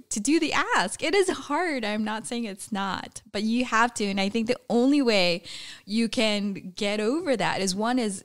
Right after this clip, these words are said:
just know that you've provided value and that you're, it's not, <laughs> it's not something yucky you're <laughs> asking for. <laughs> You're actually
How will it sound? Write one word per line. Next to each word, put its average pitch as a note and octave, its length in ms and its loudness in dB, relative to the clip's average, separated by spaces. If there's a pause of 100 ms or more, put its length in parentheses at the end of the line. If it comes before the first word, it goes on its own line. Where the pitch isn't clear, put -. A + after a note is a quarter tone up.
just C#4 240 0
know D4+ 220 2
that G#4+ 120 -4
you've B3+ 240 -4
provided G3+ 480 -6
value - 480 -6 (420)
and A3+ 200 2
that G#3+ 240 0
you're, B3 260 4
it's A#3 220 -2
not, A3+ 340 2 (120)
<laughs> - 100 -18
it's G#3 180 -4
not C4+ 260 0 (360)
something A#3+ 360 -2
yucky F3+ 480 -4
you're F#3+ 140 -4
<laughs> - 140 2
asking A#3+ 380 2
for. F3 200 -6 (540)
<laughs> A3+ 260 6 (1500)
You're C#4 180 6
actually B3+ 760 4